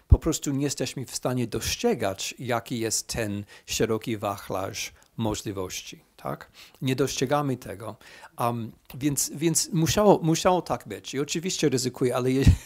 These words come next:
<laughs> mówisz, że jestem nieprzewidywalny, ale o to chodzi, ta książka miała być nieprzewidywalna. Nie, nie, nie chcę, żeby rece-, bo nie, nie, nie na to nalegam oczywiście,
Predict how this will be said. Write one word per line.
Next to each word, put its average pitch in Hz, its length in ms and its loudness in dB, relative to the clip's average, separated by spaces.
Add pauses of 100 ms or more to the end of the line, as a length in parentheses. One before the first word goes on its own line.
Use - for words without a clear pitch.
(420)
<laughs> - 540 -2
mówisz, 143 320 0
że 151 80 -2
jestem 123 420 -2
nieprzewidywalny, 120 920 -2
ale 117 140 -6
o 143 120 -2
to 147 160 -2
chodzi, 139 300 -2
ta 117 120 -6
książka - 400 -8
miała 120 360 0
być 107 280 -6
nieprzewidywalna. 101 960 -6 (600)
Nie, 139 180 2 (280)
nie, 139 180 -6
nie 160 200 0
chcę, - 200 0
żeby 120 260 0
rece-, 123 340 -4
bo 123 180 -2 (480)
nie, 165 120 -8
nie, 170 280 0
nie 165 140 -2
na 160 120 0
to 147 160 0
nalegam 110 680 -2
oczywiście, 95 720 -10